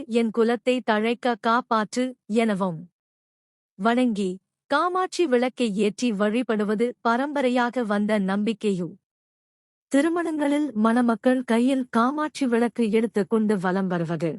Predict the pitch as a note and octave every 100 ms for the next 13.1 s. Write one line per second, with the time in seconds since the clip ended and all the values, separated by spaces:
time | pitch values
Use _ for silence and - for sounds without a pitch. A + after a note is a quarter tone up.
0 | - _ _ _ _ _ _ _ _ A3
1 | C4 D#4 F#4 F4+ F4+ C#4+ A#3 C4 C#4 A3+
2 | A#3+ - C#4+ D#4 A3 A3 A#3 C#4 E4 -
3 | C4 B3+ D#4 D#4+ - D#4 A#3 A3+ A#3 C4
4 | G#3+ G#3 F#3+ G#3+ F#3+ F#3 F#3 E3 _ _
5 | _ _ _ _ _ _ - D#4 E4+ G4
6 | D#4+ C4+ B3+ B3 A#3 G#3+ A#3+ B3+ D#4 -
7 | C#4+ C#4+ - A#3+ C4 E4+ D4+ C4+ B3+ A3+
8 | A#3+ A3 G3+ F#3+ F3+ E3+ E3 G3 _ _
9 | _ _ _ _ _ _ _ - C#4+ F4
10 | F#4+ F#4+ E4+ E4 E4+ E4 B3 B3+ C4+ B3
11 | A#3+ B3 B3 G#3 G3+ F3 G3+ F#3 - B3
12 | C4 - A#3+ C#4 C#4 - A#3+ F#3+ E3+ D3+
13 | G3